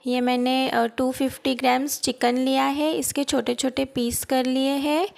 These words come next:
इनको भी हम डाल देंगे इसमें, बोनलेस चिकन है ये। और, अ, इसका पिंकिश ख़त्म होने तक कलर हम इसको भून लेंगे।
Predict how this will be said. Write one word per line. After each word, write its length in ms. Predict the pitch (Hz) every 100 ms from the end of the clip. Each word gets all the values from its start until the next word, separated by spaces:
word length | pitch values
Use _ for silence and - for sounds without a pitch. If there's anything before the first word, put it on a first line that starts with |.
| - - -
इनको 320 | 247 233 247 240
भी 100 | 262
हम 220 | 269 262
डाल 320 | 247 240 247
देंगे 320 | 254 262 269 269
इसमें, 480 | - - 277 294
बोनलेस 480 | 247 233 233 247 254
चिकन 380 | - 262 254 240
है 60 | 240
ये। 300 | 247 277 403 - - - - - _ _ _ - _ - - _ _ _ _ - _ -
और, 420 | - 240 240 240 240
अ, 240 | 240 240 -
इसका 340 | 240 - 262
पिंकिश 600 | 262 262 240 233 269 285
ख़त्म 380 | - 262 254 262
होने 280 | 262 247 247
तक 240 | - 277 277
कलर 420 | 254 240 277 330
हम 220 | 311 254
इसको 280 | 247 - 262
भून 280 | 233 233 233
लेंगे। 500 | 233 240 240 269